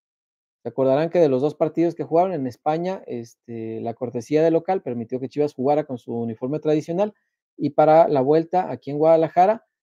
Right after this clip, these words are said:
el Athletic Club jugó con su uniforme tradicional y el local, eh, jugó con el alternativo como cortesía al visitante. Aquí se jugó con la blanca, esta blanca se las cambió el Pollo y esa se la llevaron. Yo no sé qué les habrá dicho el Pollo, que,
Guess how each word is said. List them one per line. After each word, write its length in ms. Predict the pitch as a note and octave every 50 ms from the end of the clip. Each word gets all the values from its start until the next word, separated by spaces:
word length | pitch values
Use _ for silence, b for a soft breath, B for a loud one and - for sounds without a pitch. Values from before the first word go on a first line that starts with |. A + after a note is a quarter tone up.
| _ -
el 120 | - C3
Athletic 400 | C3 B2 - C3 B2+ - D#3 D3+
Club 220 | - F#3+ G#3+ A3 G#3+
jugó 260 | - C#3 A2+ A#2 A#2
con 140 | - - C3
su 140 | B2 - B2
uniforme 360 | A2+ G#2+ - B2 A#2+ C3 C#3+
tradicional 640 | C3+ D3+ D#3 E3 D#3+ E3 F3+ F3 F3 F#3 G3 G#3+ - -
y 160 | - B2+ A#2+
el 100 | A#2 A2+
local, 460 | A#2 A2+ - - C3+ D3+ F3+ G3+ - - -
eh, 60 | -
jugó 320 | - - A#2 A2+ A2 A2
con 140 | - - B2+
el 80 | B2+ B2+
alternativo 600 | B2+ - - B2 C3 C3+ C3 - G3+ A3 A#3+ A#3
como 200 | - E3 D3 C#3
cortesía 480 | - C#3 B2 - C3 A#2 - C#3+ C#3
al 80 | C#3+ C#3
visitante. 540 | C#3 C#3+ C3+ D3 - G3+ G#3+ G#3 - E3 - _ _ _ _ _ _ _ _ _ _ _ _ _ _ -
Aquí 220 | B2 B2 - D#3
se 100 | C#3+ D#3
jugó 220 | C#3+ D#3+ D#3+ D#3
con 80 | - F#3
la 80 | F#3 F3
blanca, 360 | F3 F#3 F#3 G3 F#3+ - G3+
esta 320 | - E3 E3 D#3+ - D#3+
blanca 340 | D3+ D3+ D#3 D#3+ D#3 - D3+
se 100 | - C#3
las 160 | C3 C3+ B2+
cambió 460 | - - C#3 C#3+ C#3+ D3+ D3+ D#3 -
el 100 | E3 D3
Pollo 340 | - - G3 G3 G#3 A3+ A3+ _ _ _ _ _ _ -
y 160 | D3+ C#3 D#3
esa 160 | F3 - A3+
se 120 | G3+ F#3+
la 60 | E3 D3
llevaron. 380 | C3 C3+ D#3 F#3+ G3+ F3+ D#3 _ _ _ _ _ _ _
Yo 120 | - D3 G3+
no 120 | A#3+ B3+
sé 160 | A3 - G#3+
qué 100 | G3 -
les 160 | G#3 G3 - E3+
habrá 160 | D#3 D#3+ E3
dicho 220 | E3+ E3 - D#3+
el 80 | C#3+ D3
Pollo, 340 | - C#3 D3 F3 A3 B3 B3
que, 300 | - C3+ B2 A#2 A2